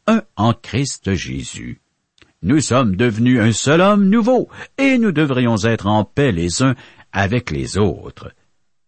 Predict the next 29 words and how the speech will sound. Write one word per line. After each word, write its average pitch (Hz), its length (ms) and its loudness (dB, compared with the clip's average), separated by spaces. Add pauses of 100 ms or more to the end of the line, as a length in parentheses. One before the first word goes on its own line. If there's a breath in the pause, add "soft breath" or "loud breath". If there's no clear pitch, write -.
(260 loud breath)
Dans 214 140 -2
ces 269 180 -2
versets, 196 560 -2
l'accent 170 460 -2
est 156 100 0
mis 170 220 0
sur 165 180 -2
la 143 140 0
personne 151 500 0
glorieuse 202 680 2
de 143 240 2
Jésus-Christ. 107 880 -4 (640)
Non 131 240 0
seulement 113 520 0 (160)
a-t-il 104 340 0
fait 98 200 -2
la 87 140 0
paix 90 320 -2 (100)
par 69 160 -8
la 135 140 2
croix, 214 340 -2 (260 loud breath)
mais 185 160 0
ceux 254 200 -2
qui - 180 -2
mettent 185 260 0
leur 98 220 0
confiance 123 640 -2
en 76 100 -6
Jésus-Christ 180 680 -2